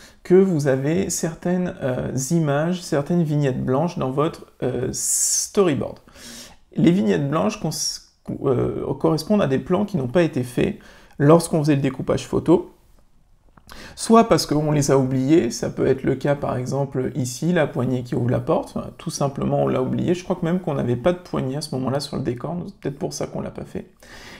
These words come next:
Et ils correspondent éventuellement à des plans qui n'ont pas, euh, qu'on n'avait pas la possibilité d'illustrer, comme par exemple, euh, le plan sur l'arrivée de Pasteur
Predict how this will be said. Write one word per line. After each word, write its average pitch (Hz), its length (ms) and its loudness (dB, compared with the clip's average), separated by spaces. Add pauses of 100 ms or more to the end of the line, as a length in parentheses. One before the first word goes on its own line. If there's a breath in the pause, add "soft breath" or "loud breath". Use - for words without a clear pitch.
(160 loud breath)
Et 185 300 6
ils 175 80 2
correspondent 190 440 4
éventuellement 160 560 0
à 156 80 2
des 135 140 -2
plans 185 220 -2
qui 202 160 -2
n'ont 131 180 0
pas, 175 320 0 (300 loud breath)
euh, 123 280 2
qu'on 143 200 0
n'avait 135 180 4
pas 131 100 2
la 156 120 2
possibilité 143 520 -2
d'illustrer, 156 640 2
comme 151 220 -2
par 139 160 -2
exemple, 131 420 -2 (320 loud breath)
euh, 123 220 2
le 139 220 2
plan 143 440 0
sur 139 320 -4
l'arrivée 143 500 2
de 156 40 -8
Pasteur 139 640 -2